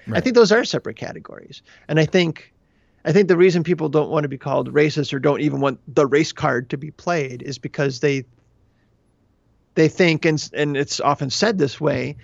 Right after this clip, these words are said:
Speaker 1: is that you are a racist,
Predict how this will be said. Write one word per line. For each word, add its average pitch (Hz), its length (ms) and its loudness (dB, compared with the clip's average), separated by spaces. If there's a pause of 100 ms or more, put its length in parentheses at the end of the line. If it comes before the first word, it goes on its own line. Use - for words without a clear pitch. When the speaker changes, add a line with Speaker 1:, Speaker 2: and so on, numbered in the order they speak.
(160)
Speaker 1:
is 131 220 -6
that 127 480 -2 (100)
you 175 240 4
are 160 220 4
a 156 140 0
racist, 135 800 -6